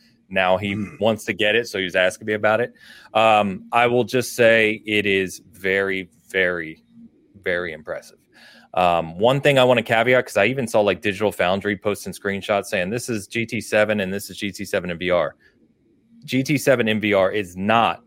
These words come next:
Speaker 1: up to the same level of fidelity as the core game. It's just not. That said, it's damn close. Um, and the fact that it's even close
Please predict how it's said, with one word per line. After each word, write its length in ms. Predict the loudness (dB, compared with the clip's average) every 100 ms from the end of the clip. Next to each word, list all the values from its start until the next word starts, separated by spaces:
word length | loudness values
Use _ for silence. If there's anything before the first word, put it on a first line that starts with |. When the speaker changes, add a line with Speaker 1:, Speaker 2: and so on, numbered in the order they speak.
| _
Speaker 1:
up 180 | -4 -4
to 80 | -4
the 100 | -8
same 280 | -4 -2 -2
level 260 | -2 -2 -6
of 80 |
fidelity 400 | -6 -2 -2 -2
as 120 | -6 -8
the 80 |
core 180 | -10 -10
game. 160 | -10 -14 _ _
It's 160 | -6 -4
just 160 | -6
not. 200 | -6 -8 _ _ _ _ _ _ _
That 220 | 0 0
said, 460 | 2 4 6 4 -2 _ _
it's 180 | -16 -4
damn 300 | 0 0 -2
close. 580 | -4 -4 -4 -8 -20 -20 _ _ _ -6
Um, 320 | -2 0 0
and 160 | -2 -2
the 60 | -2
fact 420 | 0 2 2 2
that 140 | 0
it's 140 | 0 -2
even 240 | -2 -4
close 720 | -6 2 4 4 2 -10 -18